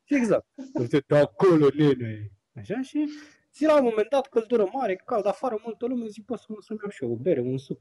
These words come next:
ceva de băut.” Și mă duc la un ăsta cu bere, zic: „Că așa o bere.”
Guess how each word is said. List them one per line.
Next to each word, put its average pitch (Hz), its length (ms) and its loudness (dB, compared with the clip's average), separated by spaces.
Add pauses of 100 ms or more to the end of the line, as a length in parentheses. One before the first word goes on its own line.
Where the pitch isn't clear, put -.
ceva 156 360 -4
de 151 80 -8
băut.” 131 220 -6 (760)
Și - 260 0
mă 277 180 4
duc 285 180 -2
la 285 140 4
un 269 180 4
ăsta 185 220 -2
cu - 140 -12
bere, 254 360 0
zic: - 140 -20
„Că - 120 -12 (760)
așa 214 220 -12
o 113 40 -6
bere.” 117 240 -12